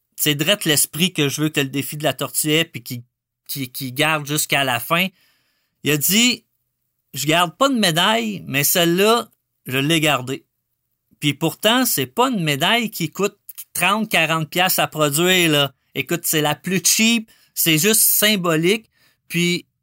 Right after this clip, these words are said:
ça m'a comme dit, « Yes, sir, gars, c'est drette ça. » Tu vois, il connaissait pas ça, il est performant, le gars, un peu. Puis là, il arrive, puis il dit, « Moi, je garde la médaille du défi de la tortue. » Ça m'a fait un petit, euh,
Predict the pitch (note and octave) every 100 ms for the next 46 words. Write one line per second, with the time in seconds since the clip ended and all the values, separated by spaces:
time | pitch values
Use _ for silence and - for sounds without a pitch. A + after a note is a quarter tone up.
0 | _ _ _ _ _ _ _ _ _ _
1 | _ _ - - D3+ D3+ C#3 E3+ E3 C#3+
2 | D#3 B2+ C#3 - C#3+ C#3+ A#2+ C3+ - A#2+
3 | B2 D3 C#3+ - D3 - _ _ A#2 B2+
4 | D#3 D3+ C#3 E3 E3 A3+ G#3 - G#3 A3+
5 | A#3+ A3+ B2 - G#3+ - G#3 F#3+ G#3 E3+
6 | F3+ F#3+ D3+ B2+ F3 A3 - _ _ _
7 | _ _ - D3+ D3+ F3 F#3 G3+ G3+ C#3+
8 | C#3 F3 G3 B2+ B2+ C3 D3+ D3+ B2 C#3+
9 | D3+ A#2 A2 A2 F#2+ B2+ C3 A2+ G2+ B2
10 | - B2 A#2+ A2 F#2+ - - - _ -
11 | A#2+ C3 A#2+ F3+ C#3+ A#2+ A#2 - - D3
12 | C#3 A#2 G#2